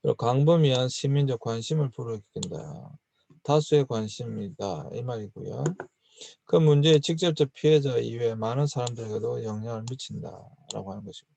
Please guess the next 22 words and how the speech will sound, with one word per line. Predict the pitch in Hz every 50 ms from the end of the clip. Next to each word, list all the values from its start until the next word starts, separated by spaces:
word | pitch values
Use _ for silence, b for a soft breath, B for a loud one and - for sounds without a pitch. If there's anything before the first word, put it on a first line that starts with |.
| b b b b b b b
그러니까 | - 160 147 135 131 b b b _
그 | - 160 147
당사자들에게만 | - - 113 123 127 147 175 185 175 202 208 208 202 208 208 208 208 208 202 208 202 202 208 208
국한되는 | - _ _ - 180 165 160 160 147 139
것이 | 135 127 - - 110
아니라 | 101 98 104 113 110 110 107 107 107 117 131 147 165 175 170 _ b b b b b b b b b _ _
많은 | - 135 113 110 113 139 156 156
사람들에게 | - 147 135 131 131 123 123 120 113
영향을 | 107 107 107 113 123 120 117 113
미치게 | 120 131 147 - - 123 113
된다라고 | 104 101 101 101 101 92 - - - - - _ _ - - 101 101 98 98
하는 | 107 104 107 104
거고요. | 104 101 98 101 104 - 104 107 120 131 135 143 - _ _ _ _ _ _ _ _ _ _ _ _ - 139 _ _ _ _ - - - _ _ _ _ _ _ _ _ _ _ _ _ _ _ _ _ _ _ _ - - - _ _ _ - - B B B B B B B B -
그 | - 160
문제에 | 156 147 143 143 156 151 135
대처하기 | - 127 120 - - 151 147 143
위한 | 135 131 127 127
행동이나 | 139 156 156 143 127 117 113 117 117
개입을 | 104 - 147 143 131 120 123 117
만들어낸다. | 113 107 104 107 110 123 113 113 107 104 101 101 95 - -
아까 | - 127 - 160
말했죠? | 151 139 131 135 143 143 - 170 185 214